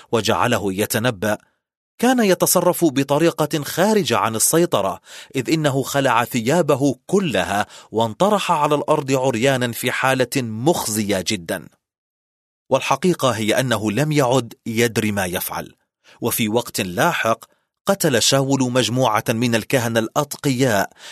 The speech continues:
لأنهم قدموا طعاما لداود، ثم إنه أنهى حياته منتحرا. وهذه في الحقيقة حالة نادرة في كل حوليات تاريخ بني إسرائيل،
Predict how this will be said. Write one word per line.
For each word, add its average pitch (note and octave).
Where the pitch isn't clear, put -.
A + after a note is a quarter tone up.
لأنهم C3+
قدموا D#3
طعاما C3
لداود، C#3
ثم E3
إنه C#3
أنهى G#2
حياته F#2+
منتحرا. F#2
وهذه A2
في -
الحقيقة C3+
حالة C3+
نادرة C#3
في C#3
كل D#3
حوليات C3+
تاريخ C3+
بني A2+
إسرائيل، G2